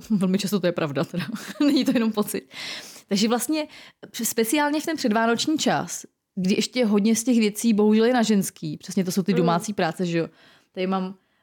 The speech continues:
Speaker 2: eh, nějakou citaci. "Domácí práce patří mezi ty činnosti, kterých si nikdo nevšimne, pokud je děláte,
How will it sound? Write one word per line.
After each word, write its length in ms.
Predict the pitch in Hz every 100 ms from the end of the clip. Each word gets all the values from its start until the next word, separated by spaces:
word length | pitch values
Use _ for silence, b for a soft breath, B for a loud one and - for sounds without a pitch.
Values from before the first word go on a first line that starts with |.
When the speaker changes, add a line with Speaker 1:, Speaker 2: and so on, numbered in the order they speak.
| -
Speaker 2:
eh, 220 | 196 185
nějakou 320 | 190 185 208 196
citaci. 440 | 208 185 175 185
"Domácí 500 | 180 214 262 269 285
práce 360 | 240 214 - 226
patří 300 | 208 - 220
mezi 220 | 208 226
ty 120 | 269
činnosti, 480 | 269 269 226 - 208
kterých 320 | - 208 202
si 100 | 233
nikdo 220 | 214 208
nevšimne, 520 | 262 254 - 262 262
pokud 400 | 262 220 - 240
je 100 | 185
děláte, 580 | 143 143 147 160 - 262